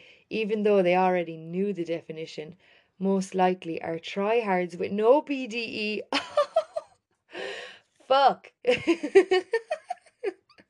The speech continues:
Well, I never claimed to have B D E, and that's not how I felt when I read the definition, so, um, but yeah. I also found,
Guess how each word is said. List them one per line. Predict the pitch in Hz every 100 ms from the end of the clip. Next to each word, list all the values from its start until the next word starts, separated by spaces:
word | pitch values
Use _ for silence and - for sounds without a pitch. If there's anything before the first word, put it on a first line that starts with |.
| _ - _ _ _ - - - - -
Well, | 240 240
I |
never | 254 269 285 254
claimed | 247 240 226 214
to | 190
have | 185 202 190 - _
B | 196 196
D | 185 185
E, | 175 - 180 165 - - - -
and | 175 185
that's | 202 226 -
not | 208 202 196
how | 190 170
I | 170
felt | 180 165 160
when | 160
I | 156
read | 156 151
the | 165
definition, | 160 156 160 160 160 - 165
so, | - 156 143 147 _ _ - _ _ _ _ - _ _
um, | 180 165 160 160 156 156 165 - _ _ _ _ _ _ _ _ _ _
but | 208 170
yeah. | 180 160 185 - _ _ _ _ _ _ _ _ _ _ _ - _
I | 208
also | 214 226 240 233 226
found, | - 208 202 196 190